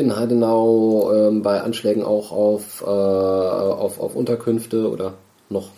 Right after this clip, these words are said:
unbewohnte Unterkünfte, aber auch Angriffe auf, äh, Menschen im Prinzip und Polizisten sowie Herbeiführen einer Sprengstoffexplosion, gefährlichen Körperverletzung, Landfriedensbruch und solche und so weiter,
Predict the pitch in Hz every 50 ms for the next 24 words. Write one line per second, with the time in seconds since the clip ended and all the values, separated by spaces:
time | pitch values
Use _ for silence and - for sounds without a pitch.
0 | _ - - 117 113 117 110 113 117 113 110 107 117 113 110 113 104 95 117 110
1 | 110 - 110 104 110 135 135 131 123 - 110 113 117 113 117 113 - 107 95 101
2 | 101 98 101 - - - 98 98 98 95 98 95 95 101 98 - - 98 98 95
3 | 98 92 - 98 92 90 - - 95 95 95 95 - - 92 92 - - 98 95
4 | 92 92 - 92 90 - - - 95 92 92 92 92 92 92 90 90 87 - 95
5 | 92 85 87 95 92 90 87 87 82 90 87 85 - - 95 90 - 107 104 98
6 | 95 95 92 92 92 90 - - - - - 95 98 98 - 98 - - 92 -
7 | - - 92 87 82 87 95 90 90 90 90 90 87 - - 90 85 - 85 -
8 | 92 82 - 85 - 82 85 82 - - - 90 87 87 87 - - 87 85 -
9 | - 82 78 80 82 78 85 85 - 80 76 76 76 85 82 82 82 82 80 80
10 | 85 82